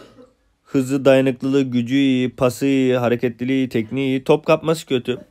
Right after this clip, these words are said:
Ya abi, kanat oyuncusundan şey yani. Bunlar beklenmiyor. Bunu da o gözlem listemize alalım. Belki Bundesliga'ya çıktığımızda alırız. Şu anlık o mevkisi için,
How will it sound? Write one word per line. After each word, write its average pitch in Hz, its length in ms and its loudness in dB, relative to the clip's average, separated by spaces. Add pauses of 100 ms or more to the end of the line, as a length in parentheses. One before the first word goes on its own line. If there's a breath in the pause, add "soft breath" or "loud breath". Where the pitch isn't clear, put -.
(140)
Ya 123 120 0
abi, 160 200 0 (140)
kanat 156 340 0
oyuncusundan 143 680 -4
şey 156 260 0
yani. 113 340 -2 (480 soft breath)
Bunlar 127 300 -2
beklenmiyor. 135 560 0
Bunu 151 200 -2
da 156 80 0 (400)
o 139 220 2 (280)
gözlem 127 760 0 (100)
listemize 131 500 -2
alalım. 143 420 0
Belki 127 260 0
Bundesliga'ya 127 500 0
çıktığımızda 127 480 -4
alırız. 113 260 -2
Şu 117 160 -4
anlık 120 320 -6 (420 soft breath)
o 127 120 2
mevkisi 123 540 -4 (140)
için, 120 380 -8